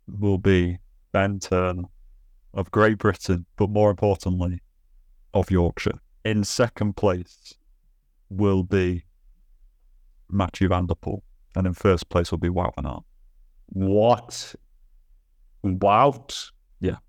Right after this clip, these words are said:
Speaker 1: I, I, I think this is, I think this is gonna be Wout's year.
Speaker 2: Okay, fair enough. I'm gonna go third place, Matej Mohoric. Second place, Wout van Aert and Mathieu van der Poel. Obviously, he's gonna win this.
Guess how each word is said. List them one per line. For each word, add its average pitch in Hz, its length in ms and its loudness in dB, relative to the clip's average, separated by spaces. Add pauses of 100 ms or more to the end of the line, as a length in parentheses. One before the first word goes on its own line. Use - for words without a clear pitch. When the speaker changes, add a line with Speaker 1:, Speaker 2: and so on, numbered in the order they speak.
(260)
Speaker 1:
I, 92 100 0
I, 110 300 4
I - 20 2
think 117 200 0
this 104 180 -4
is, 101 140 -10
I - 60 -10
think 98 180 -6
this 90 100 -8
is 101 80 -6
gonna 101 140 0
be 95 80 -2
Wout's 95 340 0
year. 98 220 0 (800)
Speaker 2:
Okay, 87 380 -2 (160)
fair 82 220 0
enough. 78 200 -4 (220)
I'm 95 180 2
gonna 95 160 2
go 90 160 2
third 104 280 2
place, 98 300 2
Matej 85 680 -2
Mohoric. 98 640 -2 (360)
Second 101 360 -2
place, 90 380 0
Wout 85 260 0
van 85 120 -2
Aert 85 280 0
and 82 280 0
Mathieu 82 240 -2
van 78 180 -2
der 78 100 -4
Poel. 78 260 -4
Obviously, 87 480 -2
he's 80 120 -2
gonna 78 180 -4
win 78 160 -6
this. - 340 -10